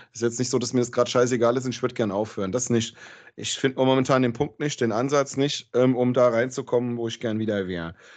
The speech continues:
Ich weiß aber immer noch, und ich kann mich sehr gut dran erinnern, wie das war, als ich sehr gut Dart gespielt hab. Und ich will da wieder hin, weil ich dieses Gefühl noch kenne. Sagen wir's mal so.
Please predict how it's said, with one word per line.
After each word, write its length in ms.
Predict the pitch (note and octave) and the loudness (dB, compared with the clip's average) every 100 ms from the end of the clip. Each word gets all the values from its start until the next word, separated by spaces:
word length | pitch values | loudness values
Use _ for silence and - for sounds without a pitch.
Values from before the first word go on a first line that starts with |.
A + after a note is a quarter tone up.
| - _ | -20 _
Ich 220 | - - | -14 -4
weiß 240 | G#2+ C#3 C3+ | 0 0 2
aber 240 | C#3+ C#3 | 2 2
immer 240 | C3 D3+ | 2 2
noch, 220 | D3 D3+ C3+ | 2 0 -2
und 100 | A#2+ | -6
ich 100 | A#2+ | -4
kann 140 | B2 | -4
mich 120 | B2 | -4
sehr 100 | B2 A#2+ | -4 -4
gut 180 | B2+ | -4
dran 140 | A#2+ A2 | -4 -2
erinnern, 380 | G#2 A#2+ C#3 A#2+ | -4 -2 -2 -2
wie 80 | |
das 260 | A#2 A2 - | -2 -2 0
war, 220 | A#2+ C3 | 2 2
als 180 | A#2 - | 0 -4
ich 100 | A2 | -2
sehr 140 | B2 | -2
gut 200 | A2+ B2+ | -2 -2
Dart 180 | A#2 G#2 | -2 -2
gespielt 380 | G#2+ - G#2 F2+ | -6 -10 -10 -6
hab. 200 | F#2+ - - - - | -6 -8 -16 -20 -8
Und 100 | G#2+ | -4
ich 260 | A2 - G#2 | -4 -4 0
will 180 | C3 | 0
da 220 | C3 B2+ B2 | 4 2 2
wieder 200 | A#2+ A#2 | 2 2
hin, 380 | C#3 C#3 B2+ | 2 0 -2
weil 260 | A#2+ A#2 A#2 | 0 0 0
ich 160 | A#2 - | -4 -8
dieses 300 | A#2+ A2+ A2+ | -6 -6 -8
Gefühl 480 | A#2+ B2 A#2+ A#2 | -6 -2 0 2
noch 280 | G2+ G2 - | 0 -4 -6
kenne. 340 | - F#2 E2+ F2+ _ _ _ _ _ - | -4 -2 -4 -8 _ _ _ _ _ -4
Sagen 280 | A2+ A2 | 0 2
wir's 140 | A2 G#2 | 0 0
mal 180 | G2 F2 | -2 -2
so. 240 | F#2+ F2 | -6 -8